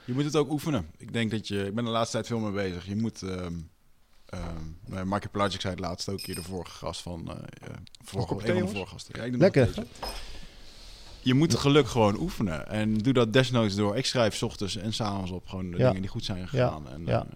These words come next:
Speaker 1: waar je dankbaar voor
Speaker 3: Ja.
Speaker 1: bent. En dan wordt het op een gegeven moment ook
Speaker 3: Super,
Speaker 1: gewoon een
Speaker 3: ja,
Speaker 1: mindset.
Speaker 3: super. Ja, als je die discipline kan opbrengen om dat te doen, ik denk dat dat ongelooflijk zou helpen.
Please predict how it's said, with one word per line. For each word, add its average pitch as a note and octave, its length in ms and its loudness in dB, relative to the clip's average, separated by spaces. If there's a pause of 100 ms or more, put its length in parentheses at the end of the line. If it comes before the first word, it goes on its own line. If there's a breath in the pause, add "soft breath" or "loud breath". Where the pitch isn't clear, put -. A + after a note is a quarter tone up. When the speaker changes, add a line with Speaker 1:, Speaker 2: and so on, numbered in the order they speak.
Speaker 1:
waar F#2+ 140 -8
je F#2+ 80 -4
dankbaar G#2 360 0
voor F#2 120 -8
Speaker 3:
Ja. F#2 80 0
Speaker 1:
bent. A#2 280 2
En G2 260 -4
dan A2 160 2
wordt B2+ 140 2
het A#2 100 -2
op A2+ 80 -2
een - 60 -10
gegeven G#2+ 200 -2
moment - 20 -6
ook F#2+ 160 -4
Speaker 3:
Super, - 160 4
Speaker 1:
gewoon A2 160 2
een D3 60 4
Speaker 3:
ja, D#3 100 4
Speaker 1:
mindset. - 240 -10
Speaker 3:
super. B2 300 0 (500 loud breath)
Ja, - 60 -4 (100)
als A2 120 4
je B2+ 80 4
die C#3+ 160 4 (120)
discipline D#3+ 600 4
kan - 160 4
opbrengen D#3 460 6
om B2+ 60 6
dat D3 160 6
te C#3 120 2
doen, D3+ 220 4
ik B2 120 0
denk B2+ 160 4
dat B2+ 120 2
dat B2 140 2
ongelooflijk B2+ 600 4
zou G#2 140 4
helpen. G2+ 360 2